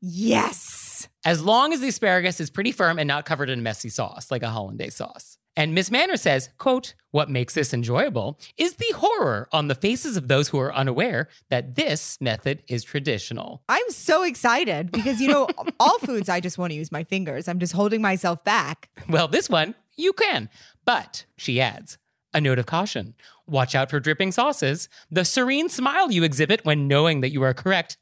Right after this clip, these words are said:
Speaker 2: despite all disbelief, does not sit well above a stained shirt front. <laughs>
Speaker 1: I'll put a bib on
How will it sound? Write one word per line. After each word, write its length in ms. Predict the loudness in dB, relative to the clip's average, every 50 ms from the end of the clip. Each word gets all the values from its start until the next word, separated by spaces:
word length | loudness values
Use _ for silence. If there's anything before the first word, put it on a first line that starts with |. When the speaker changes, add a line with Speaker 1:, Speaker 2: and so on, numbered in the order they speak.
| -20 -20 -10 -4
Speaker 2:
despite 360 | -2 -2 0 2 0 0 0 2
all 200 | 2 2 4 4
disbelief, 580 | 2 -2 -2 -2 -2 0 0 0 0 -2 -4 -6 -20 -20 -10 -2
does 220 | -2 0 0 0
not 260 | 0 0 0 0 0 2
sit 240 | 0 0 0 0
well 280 | 2 2 4 4 4 2
above 240 | 2 2 2 2 2
a 100 | 0 -2
stained 480 | -2 -6 -4 0 0 2 2 0 -2
shirt 320 | -2 -4 -2 -4 -4 -4 -6
front. 460 | -6 -4 -4 -2 -2 -4 -6 -8 -14 -8
<laughs> 60 | 0 0 0 0 2 0 -2 0 2 -2 -2 _ -2 -2 -2 _ -2 -2 -2 _ -6 -6 -6 _ _ -20 _ _ _ _ _ _ _ _ -20 -18 -16 -16 -16 -18 -20 -20 _ _ _ _ _ _ -2
Speaker 1:
I'll 100 | -2 -2
put 140 | 0 2 0
a 60 | 2
bib 240 | 2 2 2 2 2
on 400 | 2 2 2 0 -2 -2 -6 -6